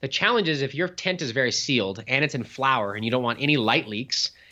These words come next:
it's going to suck the sides of your tent in, dramatically reducing your space. There's two considerations. One is if you have a Scrog screen frame or a P V C frame in there that you build to put a screen on, um, that creates a frame that will not allow the tent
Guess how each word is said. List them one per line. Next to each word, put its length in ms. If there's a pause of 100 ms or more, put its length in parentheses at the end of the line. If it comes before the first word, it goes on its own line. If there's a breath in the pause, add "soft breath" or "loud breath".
(140 soft breath)
it's 140
going 220
to 180
suck 480
the 80
sides 380
of 80
your 100
tent 320
in, 160
dramatically 520
reducing 360
your 80
space. 520 (580 soft breath)
There's 160
two 160
considerations. 640
One 240
is 260
if 160
you 100
have 200
a 80
Scrog 500
screen 400
frame 600
or 100
a 60
P 260
V 80
C 220
frame 340
in 80
there 300
that 100
you 80
build 380
to 80
put 100
a 40
screen 340
on, 200 (580 soft breath)
um, 200
that 180
creates 200
a 40
frame 380
that 140
will 100
not 220
allow 260
the 80
tent 340